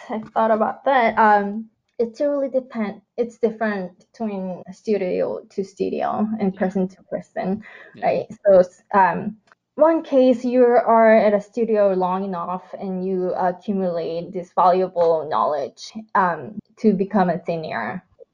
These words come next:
Speaker 1: And, or you can be a super rookie that you're really talented and good, and studio doesn't want you to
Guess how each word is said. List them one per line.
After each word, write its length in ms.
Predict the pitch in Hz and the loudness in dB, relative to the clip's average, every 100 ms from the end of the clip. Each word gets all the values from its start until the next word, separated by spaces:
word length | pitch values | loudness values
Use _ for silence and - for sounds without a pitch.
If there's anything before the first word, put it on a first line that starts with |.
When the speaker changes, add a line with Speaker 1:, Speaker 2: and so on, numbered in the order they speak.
| 220 | 4
Speaker 1:
And, 380 | 208 190 175 - | 6 6 2 4
or 340 | 269 294 233 | 6 8 8
you 240 | 220 214 214 | 6 4 4
can 220 | 233 214 | 4 4
be 240 | 208 196 | 2 -2
a 80 | 196 | -4
super 360 | - 277 254 214 | -4 0 4 2
rookie 500 | 185 190 - 170 170 | 2 -6 -10 -12 -4
that 180 | 175 175 | -4 -4
you're 140 | - | -10
really 560 | - 240 285 262 220 220 | -6 -2 0 0 -2 -8
talented 580 | - 202 190 190 185 180 | -8 -6 -2 -2 0 0
and 240 | - 180 | -2 -4
good, 380 | - 117 113 110 _ _ _ - | 0 0 0 -8 _ _ _ -2
and 380 | 202 196 180 - | 0 2 0 -4
studio 520 | - - 262 247 226 | -14 -2 0 6 6
doesn't 280 | 214 190 190 | 6 4 2
want 200 | 180 156 | 0 0
you 120 | 190 180 | -2 0
to 320 | 180 165 | -4 -4